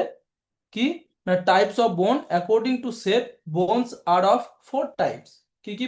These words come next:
প্রথমে এক নম্বর বলছে লম্বা হাড়, যেমন কি? যেমন হাত, পায়ের হাড়। হাত ও পায়ের যে হাড় সেটা বলা হচ্ছে লম্বা হাড়, long bones, bones of arms and legs। দেখো এই যে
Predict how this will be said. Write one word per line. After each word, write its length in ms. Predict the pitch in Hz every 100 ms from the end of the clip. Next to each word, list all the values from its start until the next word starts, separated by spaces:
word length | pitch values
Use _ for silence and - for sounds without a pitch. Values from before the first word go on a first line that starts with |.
| 247
প্রথমে 280 | 190 226 240
এক 60 | 233 233
নম্বর 200 | 240 240
বলছে 200 | 240 233 190 185
লম্বা 360 | 196 202 214 196
হাড়, 200 | 156 135 - _ _ _ _ _ _ _ _ _ -
যেমন 320 | 165 196 240 240
কি? 100 | 277 359 _ 160 165
যেমন 240 | 196 247 208 -
হাত, 300 | 180 208 277 - _ _
পায়ের 300 | 170 180 196 151
হাড়। 200 | 131 - _ _ _ _ _ -
হাত 260 | 175 233 - 208
ও 20 | 190
পায়ের 260 | 160 170 185 190
যে 60 | 170
হাড় 200 | 165 214 - _ _
সেটা 180 | 226 196 190
বলা 120 | 196
হচ্ছে 220 | 190 - 254 185
লম্বা 300 | 170 170 156
হাড়, 180 | 139 131 - _ _ _ -
long 300 | 175 202 214 160
bones, 240 | 151 151 - _ _ _ _ -
bones 360 | 170 220 254 - 202
of 60 | - 165 180
arms 460 | 175 - 247 294 - _ 185
and 100 | 175 165
legs। 240 | 160 156 - 170
দেখো 220 | 180 214 165 190
এই 80 | 180
যে 60 | 156